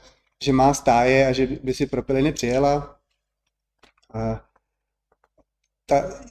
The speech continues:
stále, stále to byla taková nadšenecká jízda i v tom roce dva šestnáct, eh, kdy prostě jsme jeli na nějaký pozitivní vlně toho, že se nám vlastně všecko dařilo, bylo to, byla to zábava primárně, nikdo na to,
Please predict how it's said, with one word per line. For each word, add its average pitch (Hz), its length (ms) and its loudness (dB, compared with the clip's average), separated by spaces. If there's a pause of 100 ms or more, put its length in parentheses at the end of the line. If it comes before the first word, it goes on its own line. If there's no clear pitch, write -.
(120)
stále, 147 500 2
stále 147 360 6
to 156 100 2
byla 147 260 6
taková 151 340 4
nadšenecká 151 600 2
jízda 139 580 0
i 151 80 -8
v - 60 -16
tom 139 200 -2
roce 131 240 0
dva 143 120 -2
šestnáct, 135 720 -4
eh, 131 540 -4
kdy 127 160 -2
prostě 131 520 -4 (540)
jsme 135 240 2
jeli 131 200 6
na 131 100 4
nějaký 131 320 0
pozitivní 135 640 0
vlně 135 420 2
toho, 131 360 0
že 131 600 0 (680)
se 143 160 0
nám 135 240 2
vlastně 131 340 0
všecko 139 320 -4
dařilo, 139 600 4
bylo 131 260 0
to, 131 600 0 (380)
byla 127 180 0
to 160 120 0
zábava 143 560 2
primárně, 143 600 2
nikdo 127 220 -4
na 127 120 -4
to, 139 180 -6